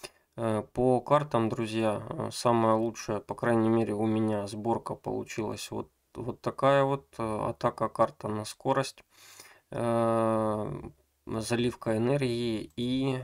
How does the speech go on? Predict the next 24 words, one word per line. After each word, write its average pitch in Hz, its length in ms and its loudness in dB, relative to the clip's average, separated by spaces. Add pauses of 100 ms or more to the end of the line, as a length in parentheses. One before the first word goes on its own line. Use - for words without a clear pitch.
(160)
э, 101 800 -4 (760)
увеличение 117 640 0
скорости. - 560 -8 (680)
Чем 120 240 2
быстрее 120 380 0
будет 113 320 -4
бить 113 240 -10
Шаэль, 131 440 0
тем 110 320 -2
быстрее, 127 500 -4 (140)
э, 110 200 -4
будет, 110 540 -6
э, 101 380 -4
наноситься 107 760 -4
урон. 107 440 -2 (520)
И 113 100 -2
это 117 260 -4
самое 110 400 2
главное, 117 360 4
потому 110 380 -4
что - 200 -10
основной 123 400 2
уронщик 117 560 -2
здесь 113 520 -4